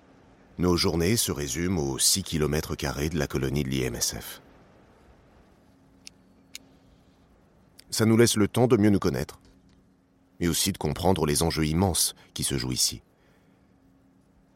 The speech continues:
Surtout d'un point de vue géopolitique. On sent que Mars est vraiment devenu le nouvel Arctique. Dans les années deux mille dix, c'est en Arctique que tout se jouait.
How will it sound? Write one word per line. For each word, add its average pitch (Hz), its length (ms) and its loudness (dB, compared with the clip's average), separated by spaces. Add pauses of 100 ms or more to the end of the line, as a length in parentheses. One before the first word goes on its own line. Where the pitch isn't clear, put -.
(100)
Surtout 131 300 2
d'un 123 140 4
point 110 140 2
de 101 60 4
vue 95 180 2
géopolitique. 90 840 0 (1400)
On 101 100 2
sent 151 240 4
que - 100 2
Mars 95 400 2 (480)
est 80 80 0
vraiment 117 300 4
devenu 101 340 4
le 90 120 4
nouvel 80 320 2
Arctique. - 580 -6 (1700)
Dans 110 140 2
les 113 160 4
années 123 160 6
deux 107 80 2
mille 85 180 0
dix, 131 140 2
c'est - 220 -2
en 71 100 0
Arctique - 400 -4
que - 80 -2
tout 60 140 -6
se - 120 -2
jouait. 52 260 -8